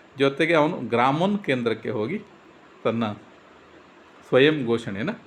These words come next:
ಮಾಡಿಕೊಳ್ಳಬೇಕು. ಸಮೀಕ್ಷೆಯ ಉದ್ದೇಶ, ರಾಜ್ಯದ ಪ್ರತಿಯೊಂದು ಪರಿಶಿಷ್ಟ ಜಾತಿ ಕುಟುಂಬದ ಸಮಗ್ರ ಸಮೀಕ್ಷೆಯನ್ನು ಕೈಗೊಂಡು ಸಾಮಾಜಿಕ,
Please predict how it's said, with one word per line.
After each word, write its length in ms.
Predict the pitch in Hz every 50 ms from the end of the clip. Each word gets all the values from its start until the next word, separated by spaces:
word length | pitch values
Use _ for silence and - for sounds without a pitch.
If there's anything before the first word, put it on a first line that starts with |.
| - - -
ಮಾಡಿಕೊಳ್ಳಬೇಕು. 580 | 92 90 - - - 139 139 98 - - - - - - - - - - - - - - - - - - - - - - - - - - - - - - - - - - - - - - - -
ಸಮೀಕ್ಷೆಯ 440 | 156 175 190 190 196 - 185 175
ಉದ್ದೇಶ, 480 | 165 143 127 113 104 113 104 85 - - - - - - - - - - - - - - - - - -
ರಾಜ್ಯದ 480 | 120 139 160 170 165 170 190 180 180
ಪ್ರತಿಯೊಂದು 640 | 175 - 139 135 135 - 175 170 175 175 175 180 175
ಪರಿಶಿಷ್ಟ 640 | 180 - 131 139 151 147 - 190 185 - - -
ಜಾತಿ 420 | 156 139 143 143 139 143 - 151
ಕುಟುಂಬದ 600 | 143 151 135 - 139 135 135 135 139 139 - - - - -
ಸಮಗ್ರ 460 | 127 135 147 160 156 - - 185 175
ಸಮೀಕ್ಷೆಯನ್ನು 640 | - 151 147 143 147 147 - - 147 139 139 139 135
ಕೈಗೊಂಡು 580 | - 123 120 117 123 123 120 120 120 123 120 120 - - - - - - - - - - - - - - -
ಸಾಮಾಜಿಕ, 600 | 120 120 127 147 165 170 170 165 165 160 -